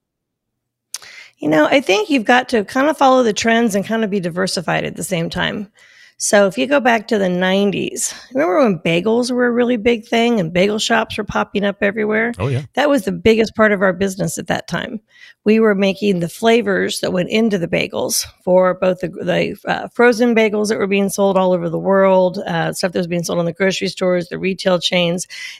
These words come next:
Speaker 1: And then, oh my gosh, guess what? Carbs aren't good for you.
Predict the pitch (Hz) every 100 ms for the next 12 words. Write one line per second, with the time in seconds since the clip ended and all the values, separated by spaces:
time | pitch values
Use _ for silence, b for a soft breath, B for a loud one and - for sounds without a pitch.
0 | - 208 220 - 269 294 262 262 208 -
1 | 240 - 247 - - 202 190 190 175 190
2 | 180 - - -